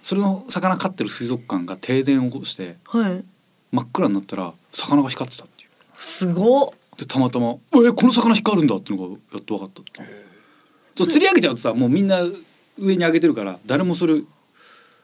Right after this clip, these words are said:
Speaker 1: 夜の状態見たことなかった、たまたま。
Speaker 2: へー。でも、周りが明るくても光ってたんですか？
Speaker 1: 光んない。周りが真っ暗だと光る。
Speaker 2: 真っ暗だという。
Speaker 1: そう。
Speaker 2: あ、
Speaker 1: だから深海とかの、深いところにいるときは光ってた。
Speaker 2: う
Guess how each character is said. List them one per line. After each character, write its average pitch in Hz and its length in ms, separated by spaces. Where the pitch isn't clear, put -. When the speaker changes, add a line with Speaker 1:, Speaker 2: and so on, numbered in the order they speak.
Speaker 1:
夜 170 240
の 104 160
状 101 180
態 98 140
見 131 80
た 135 100
こ 98 80
と 95 80
な 104 60
か 98 80
っ 95 40
た、 - 80
た - 120
ま - 80
た - 80
ま。 87 120
Speaker 2:
へ 214 400
ー。 214 200
で 262 80
も、 294 140
周 330 280
り 320 40
が 320 160
明 311 160
る 311 80
く - 100
て 208 120
も 180 60
光 214 240
っ - 40
て - 60
た 165 100
ん 139 40
で 139 60
す - 80
か？ 139 80
Speaker 1:
光 123 220
ん 101 40
な 95 60
い。 - 120
周 160 240
り 180 60
が - 60
真 - 100
っ - 100
暗 147 120
だ 240 60
と 139 60
光 302 160
る。 262 60
Speaker 2:
真 214 60
っ - 20
暗 - 0
だ - 40
と 214 100
い - 20
う。 - 20
Speaker 1:
そ 170 120
う。 - 40
Speaker 2:
あ、 170 140
Speaker 1:
だ 175 40
か 170 40
ら - 60
深 143 220
海 139 160
と - 60
か 110 80
の、 101 60
深 - 360
い 151 40
と 151 80
こ 151 60
ろ - 20
に 135 60
い - 20
る 127 40
と 170 80
き - 60
は 117 60
光 - 220
っ - 40
て - 80
た。 - 60
Speaker 2:
う - 40